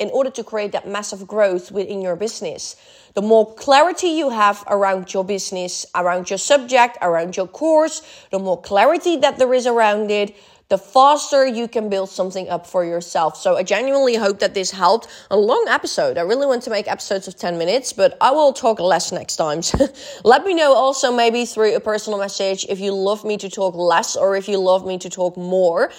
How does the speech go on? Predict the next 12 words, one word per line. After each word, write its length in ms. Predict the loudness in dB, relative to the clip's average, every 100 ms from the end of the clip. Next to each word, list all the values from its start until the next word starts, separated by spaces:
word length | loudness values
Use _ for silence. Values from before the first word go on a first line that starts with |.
| -20 -8
um, 360 | 0 2 2 0
because 240 | 0 -2 2
I 340 | 4 6 4 2
am 340 | -2 -2 -2
more 300 | -2 0 0
about 360 | 4 2 2 -6
the 80 | -8
ten 220 | -6 -6
minute, 300 | -4 -6 -8
fifteen 360 | -10 -6 -6
minute 300 | 0 0 0 -6 _ -2
episodes 640 | -2 -2 0 -2 -4